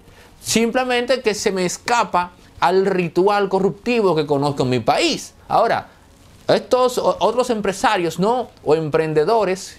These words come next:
que no necesariamente sean conocidos de María Cela, esperamos también que ella, pues, les abra la puerta para que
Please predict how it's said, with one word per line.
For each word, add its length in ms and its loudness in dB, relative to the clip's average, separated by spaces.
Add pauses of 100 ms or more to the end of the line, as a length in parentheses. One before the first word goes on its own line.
(100)
que 320 -2
no 360 2
necesariamente 1120 -2
sean 320 -2
conocidos 640 0
de 60 -2
María 240 -2
Cela, 380 -2 (420)
esperamos 500 0
también 340 0
que 240 2
ella, 240 2
pues, 360 0 (200)
les 280 0
abra 200 2
la 200 -4
puerta 420 -2
para 240 0
que 320 -2